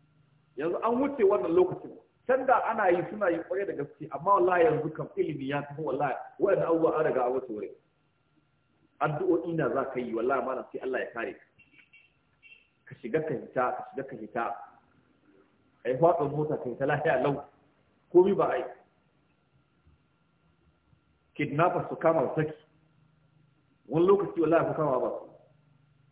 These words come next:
Saboda me? Saboda addu'o'i. In mutum ya sha addu'a, wallahi jama'a,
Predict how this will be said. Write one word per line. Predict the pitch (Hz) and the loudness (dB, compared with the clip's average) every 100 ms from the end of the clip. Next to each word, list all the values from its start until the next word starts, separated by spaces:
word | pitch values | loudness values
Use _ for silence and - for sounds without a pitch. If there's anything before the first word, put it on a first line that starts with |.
| _ _ - | _ _ 0
Saboda | 170 151 151 | 0 0 -2
me? | 147 | -2
Saboda | 156 147 - | -4 -4 -4
addu'o'i. | 147 - 175 165 - - _ _ _ _ _ _ _ _ _ _ | -4 0 0 0 -4 -18 _ _ _ _ _ _ _ _ _ _
In | 196 | -2
mutum | 190 160 | 0 0
ya | 160 160 | -2 0
sha | 180 - - | 0 0 -2
addu'a, | 151 117 | -2 -2
wallahi | 123 147 143 | -2 -2 -2
jama'a, | 123 127 | -4 -6